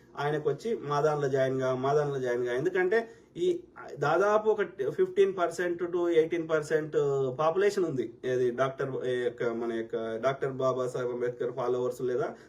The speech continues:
దళితులు, ముఖ్యంగా దళితులు. The, he was recognized as a దళిత్ leader and he was, he was, ఏమంటారు, ఆయనను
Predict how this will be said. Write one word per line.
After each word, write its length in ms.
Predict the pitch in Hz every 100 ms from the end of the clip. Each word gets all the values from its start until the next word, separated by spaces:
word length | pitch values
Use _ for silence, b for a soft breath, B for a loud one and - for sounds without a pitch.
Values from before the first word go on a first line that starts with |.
| -
దళితులు, 440 | 143 143 - 113 139
ముఖ్యంగా 300 | 131 139 135
దళితులు. 380 | 127 127 131
The, 160 | 120 131
he 140 | 139
was 420 | 170 180 175 - 147
recognized 560 | 160 160 160 147 143
as 100 | 143
a 20 |
దళిత్ 320 | 196 156 143 127
leader 260 | 120 107 - _ b b b 156
and 100 | 165
he 140 | 170
was, 120 | 165 156
he 280 | - -
was, 440 | 160 165 151 165 147
ఏమంటారు, 340 | 139 151 156
ఆయనను 420 | 139 143 160 220